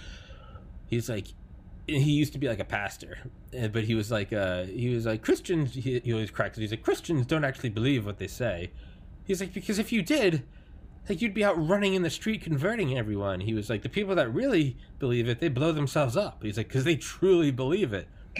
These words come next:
Everyone else, it's like, it's, it's just convenient <laughs> to, you know, kinda say you, if you truly believe that a fascist is in power, you're not going, 'Fuck this fascist.'" If, if you truly thought he was a fascist, not only would you not allowed to be,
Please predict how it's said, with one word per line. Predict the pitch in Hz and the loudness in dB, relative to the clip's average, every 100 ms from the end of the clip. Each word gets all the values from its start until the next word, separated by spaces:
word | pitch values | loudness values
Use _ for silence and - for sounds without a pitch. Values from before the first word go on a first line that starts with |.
| - 262 | -6 0
Everyone | 320 320 226 | 2 4 4
else, | 254 170 | 4 2
it's | 151 | 2
like, | 160 123 - - - - | 0 0 -4 -20 -20 -4
it's, | 196 - - - | -4 -4 -14 -14
it's | - 214 - | -6 -6 -4
just | 233 175 | -6 -2
convenient | 220 185 180 135 98 90 - - | 0 2 4 2 0 -6 -14 -18
<laughs> | - | -6
to, | - 151 | 0 2
you | 147 | 2
know, | 123 120 | 2 2
kinda | - 139 120 | 0 -2 -2
say | - 131 | -2 0
you, | 113 110 - - - - | 2 0 -2 -12 -12 -4
if | 151 | -2
you | 185 | 0
truly | 208 - 202 196 180 | 0 2 6 8 6
believe | 151 147 135 113 | 4 2 2 2
that | 117 | 0
a | 104 | -2
fascist | - 110 107 117 104 | -2 -2 -2 -4 -6
is | |
in | 104 98 | -6 -4
power, | 104 101 92 | -2 0 0
you're | 95 | -2
not | 123 117 | -2 -2
going, | 127 110 95 - - - - | 0 -2 -2 -8 -14 -14 -2
'Fuck | 170 - | 0 0
this | 156 | -4
fascist.'" | - 147 139 143 - - | 0 0 0 -4 -4 -8
If, | 143 - | -8 -4
if | 139 | -2
you | 214 | 0
truly | - 175 202 | 6 6 6
thought | 160 | 4
he | 175 | 4
was | 139 | 2
a | |
fascist, | 117 117 127 175 - | 2 0 0 -2 2
not | 143 | 4
only | 170 175 | 6 4
would | 127 | 2
you | 117 | 0
not | 104 113 | 0 2
allowed | 104 95 104 117 | 0 0 0 -2
to | 120 | -6
be, | 120 139 | -2 -4